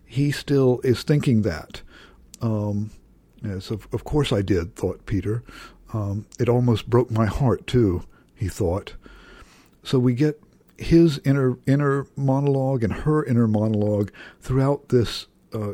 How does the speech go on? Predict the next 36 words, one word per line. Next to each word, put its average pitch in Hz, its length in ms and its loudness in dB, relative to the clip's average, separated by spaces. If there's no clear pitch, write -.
conversation. 113 840 0
And 127 100 2
again, 151 360 2
think 202 280 -2
about 170 360 -2
how 151 340 2
different 147 360 2
this 123 140 2
would 127 160 -4
be 123 140 6
if 104 120 2
it - 160 -4
were 117 120 2
just 135 360 0
dialogue. 98 720 -2
If 131 160 -2
you 123 140 6
weren't 139 340 2
getting 131 440 2
the, 110 240 -2
the, 113 140 -2
the 120 160 -2
feelings 123 640 4
and 110 80 -2
the 104 60 2
reactions 113 540 0
and 113 120 4
the 120 160 0
inner 151 300 4
thoughts - 560 -2
of 123 100 0
these 120 220 2
characters 110 500 0
as 101 180 -4
they're 113 120 -2
going, 117 480 -2